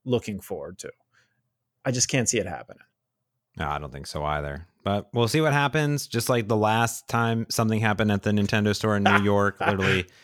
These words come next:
Speaker 2: nothing came out of it. So high hopes.
Speaker 1: Yeah.
Speaker 2: But, uh, it'd be nice if they stream these or do something with them and, and get some information. But you know everyone will be chatting about it and people will go and report on it.
Speaker 1: Yeah.
Speaker 2: So, yeah.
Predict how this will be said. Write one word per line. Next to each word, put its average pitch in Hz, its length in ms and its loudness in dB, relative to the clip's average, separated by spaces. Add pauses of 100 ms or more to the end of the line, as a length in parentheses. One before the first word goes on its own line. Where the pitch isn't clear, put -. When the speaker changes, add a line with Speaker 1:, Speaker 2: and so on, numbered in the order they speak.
(260)
Speaker 2:
nothing 110 480 2
came 98 220 0
out 90 200 4
of 87 100 0
it. 90 160 0
So 85 420 0
high 131 220 0
hopes. 113 340 -2
Speaker 1:
Yeah. 92 300 -2 (160)
Speaker 2:
But, 135 160 2
uh, 165 140 4
it'd 175 120 2
be 254 80 2
nice 214 200 2
if 151 80 0
they 107 100 2
stream 107 340 -2
these 101 220 0
or 90 60 -2
do 85 120 -2
something 87 320 -4
with 85 160 -4
them 85 180 -2
and, 80 140 -6
and 82 220 -8
get 80 140 -6 (160)
some 90 200 -8
information. 87 460 -2
But 92 80 -6
you 110 100 0
know 110 160 6
everyone 92 380 2
will 85 80 0
be 85 160 -4
chatting 80 420 -4
about 76 300 -2
it 73 60 -6
and 78 100 -8
people - 240 -8
will 90 80 -8
go 82 260 -8
and 82 80 -8
report 78 380 -6
on 73 180 -6
it. 76 140 -10
Speaker 1:
Yeah. 339 80 -12
Speaker 2:
So, 67 260 -14 (600)
yeah. 64 100 -14